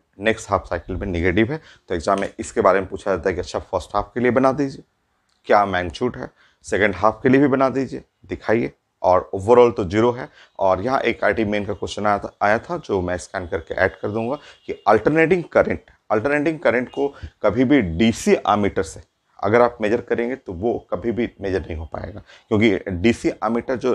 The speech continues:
रीड करता है वो एवरेज करंट रीड करता है, और इसमें तो एवरेज वैल्यू ज़ीरो है।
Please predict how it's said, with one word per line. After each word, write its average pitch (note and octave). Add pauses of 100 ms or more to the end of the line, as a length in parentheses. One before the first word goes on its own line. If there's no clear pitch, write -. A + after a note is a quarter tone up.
(120)
रीड B2
करता A#2
है B2
वो B2
एवरेज F#2
करंट E2+
रीड -
करता -
है, - (200)
और G#2
इसमें G#2
तो G2
एवरेज F#2
वैल्यू A#2
ज़ीरो B2+
है। B2